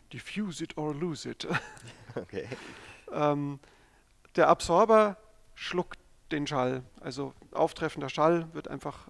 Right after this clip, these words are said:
Speaker 1: absorbiert und nicht wieder reflektiert. Die Idee von einem Diffusor ist es, äh, dass der Schall, der auf ihm auftrifft, ähm,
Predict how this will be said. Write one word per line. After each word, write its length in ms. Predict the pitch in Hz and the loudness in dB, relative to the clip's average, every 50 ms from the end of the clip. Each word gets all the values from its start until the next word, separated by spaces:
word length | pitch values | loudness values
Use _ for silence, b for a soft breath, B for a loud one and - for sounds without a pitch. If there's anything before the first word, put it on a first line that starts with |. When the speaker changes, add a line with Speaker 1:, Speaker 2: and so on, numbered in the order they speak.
| - - _ - - | -20 -20 _ -10 -10
Speaker 1:
absorbiert 640 | 143 - - 135 - - 160 165 165 - - - | -8 -8 -8 -10 -6 -4 -4 -4 -4 -4 -10 -18
und 260 | - - 147 135 _ - | -14 -12 -12 -12 _ -12
nicht 220 | 147 - - - | -12 -12 -10 -10
wieder 240 | 143 139 139 135 135 | -8 -8 -8 -6 -8
reflektiert. 680 | 135 - - 139 135 - - - 139 135 131 - - - B B B B B B B B - - | -10 -10 -10 -12 -14 -12 -10 -8 -6 -6 -6 -8 -14 -20 B B B B B B B B -16 -12
Die 160 | 139 143 143 | -8 -8 -6
Idee 200 | 135 - 160 180 | -2 -2 -2 -2
von 200 | - 185 175 170 | 0 0 0 0
einem 100 | 160 151 | 0 -2
Diffusor 640 | - 147 - - 175 185 190 185 196 190 196 190 | -6 -10 -12 -12 -10 -10 -6 -2 0 0 0 2
ist 240 | 185 170 165 156 - | 2 0 0 -2 -4
es, 340 | 165 156 - - - - - | -6 -6 -6 -6 -6 -6 -6
äh, 320 | - - 156 156 156 160 | -4 -4 -2 -2 -2 -2
dass 240 | 151 - 151 151 - | -2 -4 -6 -6 -6
der 160 | - 151 143 | -8 -8 -6
Schall, 240 | - - 165 175 185 | -4 0 2 2 2
der 140 | 160 151 - | 2 0 -2
auf 160 | - 147 - | -4 -6 -6
ihm 120 | 151 139 - | -8 -8 -2
auftrifft, 680 | - 170 202 - - - - 185 170 - - - - B B B B B B B B B B _ _ - | 0 0 0 -2 -4 -8 -6 -6 -6 -6 -8 -16 -20 B B B B B B B B B B _ _ 0
ähm, 320 | 156 156 160 156 156 151 | 2 2 2 0 -2 -6